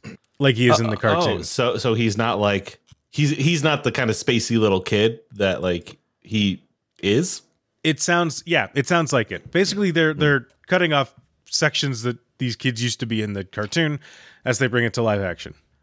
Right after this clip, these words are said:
Speaker 2: Mm-hmm.
Speaker 1: And I think that the unspoken thing about all of this is, oh yeah, the things you like are from long-running character arcs that need a twenty-two episode season that has a couple filler, like,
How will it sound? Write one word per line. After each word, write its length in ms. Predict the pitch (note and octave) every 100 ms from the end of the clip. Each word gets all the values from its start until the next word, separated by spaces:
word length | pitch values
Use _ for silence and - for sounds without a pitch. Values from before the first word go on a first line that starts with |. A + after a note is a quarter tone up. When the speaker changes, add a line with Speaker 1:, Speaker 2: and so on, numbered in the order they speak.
| -
Speaker 2:
Mm-hmm. 440 | F#2 E2+ F2 C#2 - -
Speaker 1:
And 120 | D#3 D#3
I 100 | D#3
think 260 | - C4+ B3+
that 120 | D#3+
the 140 | E3 D3+
unspoken 640 | D#3+ D#3+ - D#3+ D3 C3+
thing 240 | C3 B2
about 220 | B2+ A#2+ A2
all 240 | A2 B2
of 100 | B2+
this 300 | D3 C#3 -
is, 480 | C3 A#2 G2 - - _ _ - -
oh 60 | A3+
yeah, 280 | G3+ A#2 E2+
the 80 | C3+
things 300 | F#3 G3+ E3+
you 100 | F3
like 340 | E3+ F3+ -
are 140 | D3 C3
from 400 | - C3 A#2+ A#2
long-running 520 | C#3+ C#3+ C3+ C3 A#2+
character 380 | B2 G#2+ - G#2
arcs 380 | G#2 - - - _
that 160 | B2 A#2+
need 440 | B2 C3+ C#3 B2 - -
a 100 | B2+
twenty-two 520 | - C3+ D3+ D3+ D#3
episode 400 | C#3 B2+ - A#2+
season 460 | G#2+ C#3 D3 F3 F3
that 100 | C3
has 200 | C3 A#2+
a 140 | B2
couple 360 | A#2+ A#2+ A#2+ A2
filler, 320 | F#3+ G3 D3
like, 240 | C#3 B2+